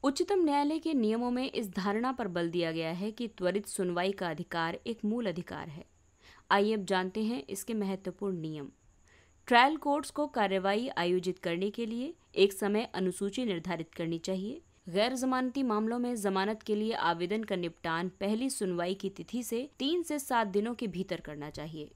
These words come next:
जांच के दौरान जांच अधिकारी को सलाह देने के लिए राज्य सरकार अधिवक्ताओं की नियुक्ति करेगी।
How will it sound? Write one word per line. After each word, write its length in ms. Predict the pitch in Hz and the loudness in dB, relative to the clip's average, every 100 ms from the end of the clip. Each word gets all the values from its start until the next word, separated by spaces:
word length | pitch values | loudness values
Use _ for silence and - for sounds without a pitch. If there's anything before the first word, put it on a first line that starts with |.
| - _ _ _ _ _ _ 170 | -20 _ _ _ _ _ _ 0
जांच 360 | 220 233 277 | 4 4 2
के 140 | - 254 | -2 0
दौरान 400 | 233 240 254 220 | 0 0 0 0
जांच 280 | 196 185 - | 0 -2 -2
अधिकारी 560 | 175 175 185 196 214 | -4 -2 0 0 0
को 200 | 240 240 | -2 -4
सलाह 420 | 233 202 180 190 196 | -4 -2 0 0 0
देने 280 | 190 190 | 0 0
के 160 | 196 196 | -2 -4
लिए 220 | 190 226 | -2 -2
राज्य 260 | 208 175 175 | -2 -2 -4
सरकार 540 | - 175 - 180 190 - | -4 -4 -2 -4 -4 -6
अधिवक्ताओं 580 | 170 180 180 - 220 247 | -4 -2 -2 -4 -6 -6
की 180 | - 196 | -4 -4
नियुक्ति 340 | 165 - 202 | -4 -6 -6
करेगी। 440 | 214 220 220 254 | -4 -4 -4 -6